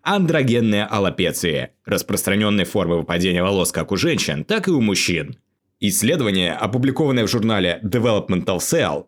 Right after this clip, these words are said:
определило точный механизм, с помощью которого клетки кожных сосочков, специализированные сигнальные фибробласты в нижней части каждого волосяного фолликула, способствуют росту.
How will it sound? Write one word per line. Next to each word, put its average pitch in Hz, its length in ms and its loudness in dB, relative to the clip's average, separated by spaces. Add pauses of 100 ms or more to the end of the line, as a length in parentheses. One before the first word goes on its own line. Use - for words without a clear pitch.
(100)
определило 156 560 0
точный 90 560 -2
механизм, 104 580 0
с - 100 -6
помощью 151 380 -2
которого 95 560 0
клетки 135 460 0
кожных 92 420 0
сосочков, 85 640 -2 (240)
специализированные 104 1000 0
сигнальные 90 800 0
фибробласты 101 920 -2 (180)
в 117 80 -2
нижней 104 320 0
части 92 360 -2
каждого 87 420 0
волосяного 90 560 0
фолликула, 90 640 -2
способствуют - 720 -2
росту. 78 520 -2